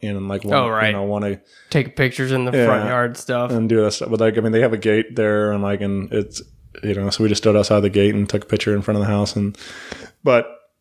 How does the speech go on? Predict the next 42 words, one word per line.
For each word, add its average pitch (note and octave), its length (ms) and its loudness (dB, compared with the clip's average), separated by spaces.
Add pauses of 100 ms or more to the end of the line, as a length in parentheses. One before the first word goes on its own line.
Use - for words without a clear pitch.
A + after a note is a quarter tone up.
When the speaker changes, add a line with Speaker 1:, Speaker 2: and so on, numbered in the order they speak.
(120)
Speaker 1:
I B2 100 2
can, A#2 180 4
I A#2 220 0
know, A2+ 480 4
I A#2 60 -4
can A2+ 100 -2
imagine A2 640 2
just - 420 -2 (840)
how G2+ 380 0 (340)
rude A2+ 260 4
some A2 120 -6
people A2 360 4
can A2 180 -6
be, A2+ 460 4
uh, G#2+ 300 2
that G#2 260 0
they G#2 140 0
don't, G#2 280 -2
they G#2+ 120 4
have G#2 160 0
no G#2 140 2
respect G#2+ 500 -4
to - 40 -8
the G2+ 80 -2
privacy G#2+ 420 0
that G#2 220 -2
is A2 200 -2
somebody's G#2 380 0
actual G#2 260 0
house A2 280 2
now. G2+ 240 -2
Like, G#2 200 -4
Speaker 2:
Oh, C3+ 140 4
Speaker 1:
uh, B2+ 40 4
Speaker 2:
yeah. A2+ 160 2
Speaker 1:
not, A2 240 0
not G#2+ 180 -2
just G#2+ 200 -4
the G#2 60 -2
movie, G#2+ 440 -2 (180)
Speaker 2:
Mm-hmm. B2 600 2
Speaker 1:
but, G#2 340 -4